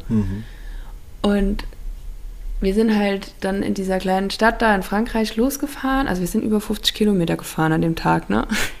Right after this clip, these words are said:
Speaker 1: Wahnsinn.
Speaker 2: Obwohl wir nur so gesagt haben, "Oh, wir haben irgendwie Lust auf Fahrradfahren." Und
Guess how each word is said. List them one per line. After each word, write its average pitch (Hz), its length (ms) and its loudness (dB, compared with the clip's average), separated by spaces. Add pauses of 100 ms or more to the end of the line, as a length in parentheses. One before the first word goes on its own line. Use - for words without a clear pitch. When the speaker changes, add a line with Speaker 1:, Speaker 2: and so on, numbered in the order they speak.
(340)
Speaker 1:
Wahnsinn. 233 300 2
Speaker 2:
Obwohl 330 320 8
wir 294 100 8
nur 277 160 8
so 294 120 6
gesagt 247 400 6
haben, 247 160 6
"Oh, 226 140 6
wir 214 160 6
haben 220 160 6
irgendwie 214 240 8
Lust 220 300 4
auf 190 140 2
Fahrradfahren." 208 720 2
Und - 60 -10